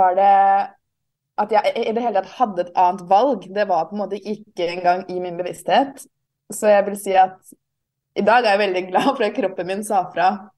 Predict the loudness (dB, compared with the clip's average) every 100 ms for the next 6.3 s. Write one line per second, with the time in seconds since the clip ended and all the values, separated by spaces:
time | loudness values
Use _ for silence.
0 | _ _ _ _ _ -10 -4 -4 -4 -6
1 | -2 0 2 2 2 -4 -20 _ _ _
2 | _ _ 0 0 0 -2 0 2 0 -4
3 | -6 -2 2 2 -2 -10 -6 -6 -6 -4
4 | -2 -2 -8 -12 _ 0 2 2 0 -6
5 | -6 -2 -2 0 -2 -2 0 0 0 -4
6 | -6 -6 -6